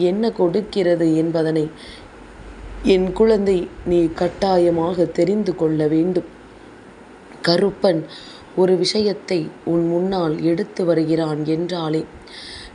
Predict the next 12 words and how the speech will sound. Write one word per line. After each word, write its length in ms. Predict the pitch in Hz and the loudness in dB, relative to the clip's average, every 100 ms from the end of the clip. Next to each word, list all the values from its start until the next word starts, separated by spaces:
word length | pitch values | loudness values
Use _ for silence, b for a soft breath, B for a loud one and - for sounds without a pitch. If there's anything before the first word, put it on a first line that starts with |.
| - | -2
நிச்சயமாக 1000 | 185 185 208 196 180 170 170 180 175 151 - - | -2 0 -2 0 0 0 -2 -2 -4 -4 -12 -6
அதற்கு 460 | 165 170 170 165 170 156 | -2 2 0 0 -2 0
ஆயிரம் 440 | 170 190 180 160 156 | 0 2 2 0 -2
காரணங்கள் 640 | 160 180 185 160 156 151 | -2 0 0 -2 -2 -2
இருக்கும். 440 | 156 170 - 175 - - B B B B - | -2 -4 -6 -8 -8 -20 B B B B 0
நான் 320 | 170 165 160 156 | 2 4 0 0
உன் 220 | 175 175 | 0 2
முன்னால் 480 | 175 180 196 190 170 160 | 2 0 0 2 0 0
சொல்கின்ற 680 | 175 175 170 185 202 185 | -2 0 0 0 0 -2
விஷயங்கள் 640 | 165 156 185 180 170 165 165 160 | -2 -2 -2 0 0 0 0 2
ஒவ்வொன்றிலும் 760 | 185 190 175 165 160 160 156 - B B B B - | 0 2 0 2 0 0 -4 -10 B B B B -4
பலவிதமான 800 | 180 180 175 175 175 170 185 | 2 4 4 2 2 0 0